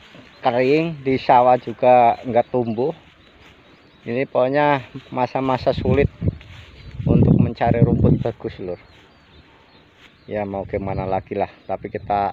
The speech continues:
tetap harus ngarit, harus telaten supaya dapat rumput yang bagus.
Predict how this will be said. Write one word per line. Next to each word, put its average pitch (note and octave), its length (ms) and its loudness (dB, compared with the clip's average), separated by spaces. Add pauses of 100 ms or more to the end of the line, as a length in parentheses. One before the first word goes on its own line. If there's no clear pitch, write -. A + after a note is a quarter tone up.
tetap - 400 -4
harus F#2+ 240 -6
ngarit, G#2+ 400 -4
harus F#2 320 -6
telaten A#2 560 -2 (640)
supaya G2 400 -4
dapat G2 400 -4
rumput G#2 400 -6
yang G#2 160 -2
bagus. G#2 400 -4